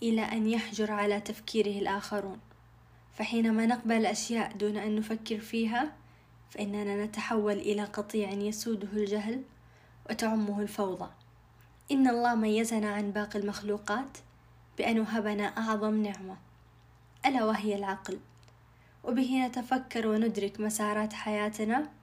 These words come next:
ونعيش الحياة بعقلانية. يقول المتنبي:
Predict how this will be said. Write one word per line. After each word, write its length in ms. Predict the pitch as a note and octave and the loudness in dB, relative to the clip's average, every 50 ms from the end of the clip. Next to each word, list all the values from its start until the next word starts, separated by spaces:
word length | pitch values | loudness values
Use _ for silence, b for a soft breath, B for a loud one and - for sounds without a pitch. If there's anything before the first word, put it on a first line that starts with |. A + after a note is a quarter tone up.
| - - - - - - - | -20 -20 -20 -20 -20 -12 -8
ونعيش 440 | G#3+ G#3+ G3+ G3+ G3+ G#3 G#3 - A3 | -4 -4 -2 -2 -2 -2 -2 -2 -2
الحياة 420 | G#3+ - - A3 G#3+ G#3+ G#3 G#3 | -2 -2 -2 -2 0 0 0 -2
بعقلانية. 880 | G3+ G3 G#3 G3 G3 G3+ - - G#3+ G#3+ G#3 A3 A3+ A3+ G3+ F3+ F3 F3 - - - - - - - - - - - - | -2 -2 -2 -2 -2 -2 -2 -2 -2 0 0 2 2 2 0 0 -4 -8 -12 -16 -20 -20 -20 -20 -20 -20 -20 -20 -16 -12
يقول 320 | - G#3+ - B3+ B3 A#3+ A#3+ | -12 -8 -4 -2 0 0 2
المتنبي: 880 | A#3 A3+ A3+ A3+ A3+ - A3+ G#3+ A3+ G#3+ G#3 G3 G#3 A3+ C4+ D4+ D4 | 2 4 4 2 2 2 0 0 0 0 -2 -2 -2 -2 -2 -4 -6